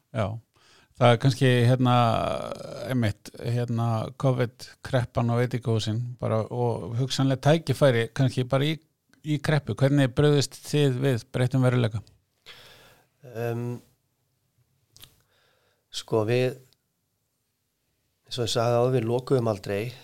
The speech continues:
Speaker 1: Mm.
Speaker 2: en ég man bara þegar við kláruðum síðustu vikuna, vikan hjá okkur, hún er, sko, þriðjudagur til laugardags,
Speaker 1: Mhm.
Speaker 2: lokasunnudag, mánudag.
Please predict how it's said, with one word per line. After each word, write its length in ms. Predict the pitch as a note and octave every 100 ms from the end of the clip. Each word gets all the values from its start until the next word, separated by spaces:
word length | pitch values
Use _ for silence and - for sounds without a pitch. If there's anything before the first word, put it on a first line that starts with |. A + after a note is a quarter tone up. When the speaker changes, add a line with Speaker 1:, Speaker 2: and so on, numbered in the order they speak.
| - -
Speaker 1:
Mm. 160 | A2
Speaker 2:
en 500 | G#2+ G2+ G#2+ G#2+ G#2 - _ _ _ _ -
ég 140 | A2
man 180 | A2+ A2+
bara 280 | A2+ A2+ A2
þegar 220 | A2+ A2
við 220 | A2+ G#2+ - _ _ _ _ _ _ _ _
kláruðum 680 | - G#2+ A2 B2 B2 A#2+ A2+ - -
síðustu 420 | - B2 A#2 A2+
vikuna, 420 | A2 - A#2 A#2
vikan 320 | A2+ A2+ A2+
hjá 80 | B2
okkur, 300 | A#2 A#2 A#2+ A#2+
hún 80 |
er, 80 | A2+
sko, 440 | - A2+ A#2 A2+ - -
þriðjudagur 560 | A#2+ A2+ A#2+ A#2+ A#2 A2+
til 260 | A2+ G#2+ A2 A2+
laugardags, 580 | A2 A2 C3+ C#3+ -
Speaker 1:
Mhm. 120 | A#2 F2+
Speaker 2:
lokasunnudag, 440 | A2+ B2 A#2+ A2
mánudag. 340 | G#2+ A2+ C3